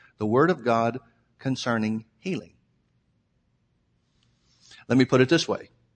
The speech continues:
He wouldn't have to be, he wouldn't have faith to be healed if Paul had been preaching on water baptism. If Paul's been preaching on church membership, he's not gonna have faith to be healed. And we've got thousands of churches that are proof of that.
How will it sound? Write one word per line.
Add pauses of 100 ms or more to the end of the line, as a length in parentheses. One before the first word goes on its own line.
(200)
He
wouldn't
have
to
be,
he
wouldn't
have
faith
to
be
healed
if
Paul
had
been
preaching
on
water
baptism. (3500)
If
Paul's
been
preaching
on
church
membership,
he's
not
gonna
have
faith
to
be
healed. (1600)
And
we've
got
thousands
of
churches
that
are
proof
of
that.